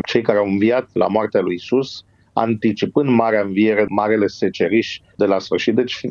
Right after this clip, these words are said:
erau diferite jertfe. Acum, în cazul, uh, jertfei de mâncare, în Levitic, uh, doi,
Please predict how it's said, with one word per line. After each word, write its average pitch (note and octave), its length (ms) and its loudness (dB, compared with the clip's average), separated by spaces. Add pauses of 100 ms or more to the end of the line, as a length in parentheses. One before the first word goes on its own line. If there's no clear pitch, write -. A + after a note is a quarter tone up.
erau A2 360 0
diferite A#2+ 720 2 (100)
jertfe. F#2+ 240 0
Acum, - 180 -2 (340)
în G2 460 2 (120)
cazul, A#2+ 720 2
uh, G2 200 2
jertfei A2+ 400 2
de A2+ 60 2
mâncare, G#2 560 2
în G2 100 -2
Levitic, F#2+ 580 -2
uh, G2 480 0 (440)
doi, G#2 540 0